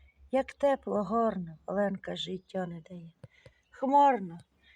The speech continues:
Якісь приморозки придумали. Ось мініатюрний барбарис. Ось дуже невеличкий. От.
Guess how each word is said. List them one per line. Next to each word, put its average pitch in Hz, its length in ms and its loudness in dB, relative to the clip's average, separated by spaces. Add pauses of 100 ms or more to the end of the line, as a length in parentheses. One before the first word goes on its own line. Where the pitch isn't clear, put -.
(140)
Якісь 220 420 -6
приморозки 208 840 -2
придумали. 190 580 -6
Ось 208 260 -8 (920)
мініатюрний 202 1040 -6 (680)
барбарис. 180 640 -12 (2250)
Ось - 440 -14
дуже 180 300 -16
невеличкий. 190 840 -16 (2250)
От. 170 360 -20